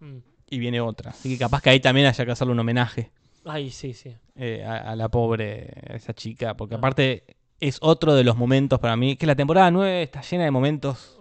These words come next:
Speaker 1: Ah,
Speaker 2: bisagra.
Speaker 1: es un altibajo constantemente.
Speaker 2: Eh, porque es esto: cambia la voz de Bart y para mí, eh, eh, ya es sinónimo de capítulos de mierda.
Speaker 1: No, bueno, sí, ya está. No, eso es
Speaker 2: Eh.
Speaker 1: un, no hay vuelta atrás. Es como el molino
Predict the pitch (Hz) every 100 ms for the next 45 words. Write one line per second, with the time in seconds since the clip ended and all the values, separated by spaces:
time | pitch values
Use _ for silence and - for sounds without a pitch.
0 | - - - 131 - 156 139 117 113 -
1 | 180 208 185 165 180 175 151 143 147 170
2 | 165 165 127 120 120 117 139 131 180 -
3 | 123 107 175 180 143 147 160 143 170 214
4 | - _ _ _ _ _ _ _ - _
5 | 120 117 120 113 160 156 143 123 113 -
6 | 76 107 - - 113 - 131 - 147 151
7 | 143 147 190 175 135 120 123 147 139 117
8 | 147 151 117 110 147 160 156 143 139 147
9 | 147 - 131 117 143 131 117 110 110 104
10 | 139 147 147 139 139 131 170 165 151 147
11 | 147 151 175 190 190